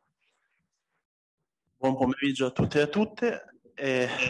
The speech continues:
rubo solo due minuti, appunto, perché non c'è bisogno in realtà di presentazione per i due relatori che molto gentilmente hanno accettato oggi il nostro invito. Eh, allora, presento il professor Cacciari, ovviamente giusto due parole per ricordarvi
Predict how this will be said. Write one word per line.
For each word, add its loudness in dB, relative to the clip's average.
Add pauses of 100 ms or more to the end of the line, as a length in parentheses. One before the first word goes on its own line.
rubo 2
solo 2
due 2
minuti, 0
appunto, 0
perché -2
non 0
c'è -4
bisogno -2
in 0
realtà -2
di -6
presentazione -4
per -4
i 0
due -2
relatori -4
che -8
molto -4
gentilmente -4 (420)
hanno 0
accettato -4 (380)
oggi -2
il -4
nostro -4
invito. -4 (680)
Eh, 4
allora, 4
presento 0
il 0
professor 0
Cacciari, -2
ovviamente -2
giusto -2
due 0
parole 2
per -4
ricordarvi 2